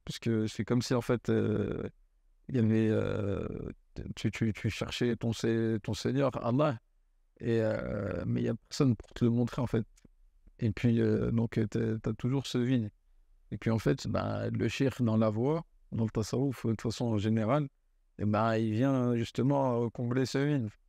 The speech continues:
Et j'ai, c'est justement pour ça que dès qu'il n'est plus là, bah, tu ressens le vide. Comme le prophète sallallahu alayhi wa sallam, il, il a comblé, euh, le vide, euh, des sahaba, et le jour où il est retourné à son Seigneur, euh,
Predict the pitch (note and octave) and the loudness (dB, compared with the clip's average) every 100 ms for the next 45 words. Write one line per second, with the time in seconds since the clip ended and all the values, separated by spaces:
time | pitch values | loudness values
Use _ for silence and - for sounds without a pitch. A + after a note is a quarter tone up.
0 | _ - - B2 A2+ A2+ A#2+ A#2 - A2 | _ -12 -4 -2 0 0 0 -2 -2 -2
1 | A2 - A#2+ C3+ B2 - - C3+ - A#2 | -2 -2 0 0 0 -4 -2 -2 0 -2
2 | A2 B2+ - A#2+ A2+ A2+ A#2 A2+ A2 - | 2 0 0 -2 0 0 0 0 -2 -2
3 | A#2 C#3+ C#3 C3 A#2+ A2+ A2+ A#2 - B2+ | 0 2 2 0 0 -2 -2 -2 -2 0
4 | B2+ C3 A2+ _ _ - - - B2+ A#2 | 2 2 -2 _ _ -20 -20 -8 0 2
5 | A#2 A2+ - - A#2 G#2+ A2 G2+ A#2 C3 | 4 2 -4 -6 -4 -2 -2 0 0 2
6 | B2+ A#2+ A#2+ A#2 A2+ A2+ - A2+ A#2 B2 | 2 2 2 2 2 0 0 0 2 2
7 | A#2 A#2 A2+ A2+ A#2 A#2 C3 A2+ A#2 A2+ | 0 0 -2 0 0 2 2 2 0 -2
8 | - - - - _ _ _ _ A2+ A2 | -4 -6 -8 -12 _ _ _ _ -4 0
9 | - - G#2 C3 C#3 A#2+ A2 B2 A#2+ A#2+ | 0 0 0 0 0 2 2 2 2 0
10 | A2+ A#2+ A2+ A2+ A2+ - A#2 A#2+ - A2+ | 0 0 0 0 -2 -2 -2 -2 -4 -6
11 | - A2+ C3+ B2+ A#2+ A#2+ A#2 | -2 -2 0 0 0 0 -2